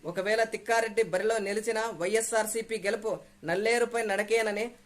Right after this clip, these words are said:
ఆ పార్టీ వర్గాలు చర్చించుకుంటున్నాయి. రాఘవేందర్ రెడ్డిని బరిలో నుంచి తప్పిస్తే బీసీల నుంచి తీవ్ర వ్యతిరేకత వ్యక్తమయ్యే అవకాశం ఉంది అని ఈరోజు సాక్షి పేపర్లో అయితే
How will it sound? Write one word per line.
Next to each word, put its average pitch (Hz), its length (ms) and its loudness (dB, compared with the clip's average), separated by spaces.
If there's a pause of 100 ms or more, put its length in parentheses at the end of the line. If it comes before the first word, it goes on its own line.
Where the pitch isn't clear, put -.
ఆ 170 100 2
పార్టీ 202 380 2
వర్గాలు 208 440 0 (520)
చర్చించుకుంటున్నాయి. 208 1080 -2 (280)
రాఘవేందర్ 208 520 2
రెడ్డిని 214 320 -2
బరిలో 185 360 0
నుంచి 214 240 -4
తప్పిస్తే 202 540 -4
బీసీల 220 580 0
నుంచి 208 260 -2
తీవ్ర 220 360 -4
వ్యతిరేకత 214 680 0 (260)
వ్యక్తమయ్యే 208 540 2
అవకాశం 202 600 0
ఉంది 180 520 -4 (340)
అని 262 340 2 (240)
ఈరోజు 208 380 2
సాక్షి 208 520 -2
పేపర్లో 202 480 -2
అయితే 190 320 -4